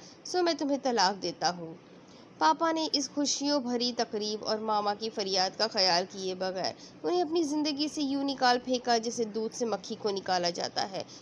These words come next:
वो भौचक्की सी होकर अपने शौहर को देखती रह गई, जो नई बीवी की रफाकत में पलटकर हंसते मुस्कुराते महफिल की रंगीनी में गुम हो चुके थे। ख़ानदान के लोग मुंह में कंघ-,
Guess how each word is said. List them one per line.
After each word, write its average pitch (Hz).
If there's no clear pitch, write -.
वो -
भौचक्की 330
सी 320
होकर 285
अपने 269
शौहर 254
को 262
देखती 208
रह 190
गई, 185
जो 254
नई 247
बीवी 233
की 233
रफाकत 214
में 214
पलटकर 202
हंसते 254
मुस्कुराते 214
महफिल 208
की 214
रंगीनी 196
में 202
गुम 233
हो 196
चुके -
थे। -
ख़ानदान 320
के 320
लोग 302
मुंह 285
में 285
कंघ-, 240